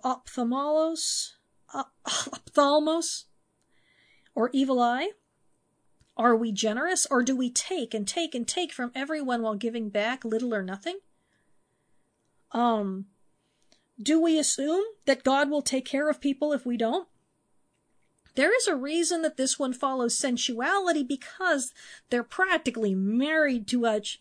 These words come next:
to each other in a twisted sort of union. The more we indulge ourselves, the more we will deny others. Okay? Deprive others of the basics, even. Slander. During election years, it's like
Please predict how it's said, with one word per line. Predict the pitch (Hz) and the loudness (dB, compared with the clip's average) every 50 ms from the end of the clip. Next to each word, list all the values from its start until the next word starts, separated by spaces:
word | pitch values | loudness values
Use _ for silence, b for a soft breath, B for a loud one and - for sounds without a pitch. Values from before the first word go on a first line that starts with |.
| _ _ _ | _ _ _
to | - 302 294 | 0 2 2
each | 277 - - | 2 2 2
other | 277 269 262 262 254 | 2 2 2 2 2
in | 247 226 | 0 0
a | 220 240 | -2 -2
twisted | - - - - 294 277 - - - 262 226 214 | -4 -4 -2 0 2 2 2 2 2 0 -2 0
sort | - - 254 247 240 226 | 0 0 0 2 0 0
of | 214 208 | 0 0
union. | 226 254 277 285 269 240 214 208 B B B B B B B B B | 0 0 0 0 -2 -2 -4 -6 B B B B B B B B B
The | - 233 | 2 4
more | 247 277 302 320 320 | 6 6 6 6 4
we | 320 320 311 | 4 2 0
indulge | 285 269 285 285 294 269 | 0 0 0 0 0 -2
ourselves, | 285 269 269 - - 277 269 269 269 285 277 - | -2 -2 -2 -2 -4 -4 -4 -4 -6 -6 -8 -4
the | - 233 | -2 -2
more | 226 226 233 240 233 | 0 0 -2 -2 -2
we | 240 233 233 | -2 -2 -2
will | 226 220 214 | -2 -4 -2
deny | 202 220 214 214 208 208 196 | -2 -2 -4 -4 -4 -4 -6
others. | 175 - - - - - - - - _ _ _ _ _ _ _ _ _ _ _ _ _ _ - | -6 -8 -10 -12 -12 -12 -12 -12 -14 _ _ _ _ _ _ _ _ _ _ _ _ _ _ -12
Okay? | - 226 214 220 226 - _ _ _ _ | -8 -8 -8 -8 -10 -14 _ _ _ _
Deprive | 214 - - 285 262 254 240 | -12 -4 0 2 2 2 4
others | 247 240 226 226 208 208 | 2 2 2 0 0 0
of | 214 202 | -4 -4
the | - 196 | -6 -6
basics, | - 202 190 196 202 - - - - - - | -4 -4 -4 -2 -4 -4 -6 -8 -12 -14 -12
even. | - - - - - - _ _ _ _ _ _ _ _ _ _ b b b b b b b b b b b | -12 -12 -14 -14 -18 -20 _ _ _ _ _ _ _ _ _ _ b b b b b b b b b b b
Slander. | - - - - 330 330 349 359 359 359 339 349 320 277 233 202 - 175 - - _ _ _ _ _ _ b b b b b b b b b _ 202 | -2 0 0 2 2 0 0 0 0 0 2 2 4 4 4 2 0 -2 -8 -14 _ _ _ _ _ _ b b b b b b b b b _ -4
During | 180 196 208 233 262 285 302 | 0 2 2 4 2 2 2
election | 311 330 349 339 339 - - 349 339 | 4 4 4 4 4 0 -2 -2 -2
years, | 349 349 359 359 349 277 - | -2 -2 -2 -2 -2 -2 -2
it's | 240 - - - | -4 -6 -6 -6
like | 233 240 254 277 302 302 - | -4 -4 -2 -2 -2 -4 -6